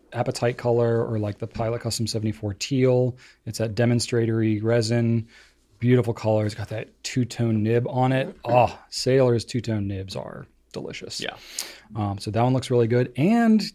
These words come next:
Speaker 1: kind of what we were talking about a few minutes ago, many minutes ago, about Sailor,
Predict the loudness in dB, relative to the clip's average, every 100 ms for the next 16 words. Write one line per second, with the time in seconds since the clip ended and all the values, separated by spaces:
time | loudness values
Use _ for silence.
0 | 0 4 4 4 4 4 4 2 0 0
1 | 0 -2 -6 -6 -2 0 0 -2 2 2
2 | 2 0 -6 _ _ _ _ -6 -2 0
3 | 0 -2 0 2 2 0 -4 -20 _ 4
4 | 4 4 2 2 2 2 2 -2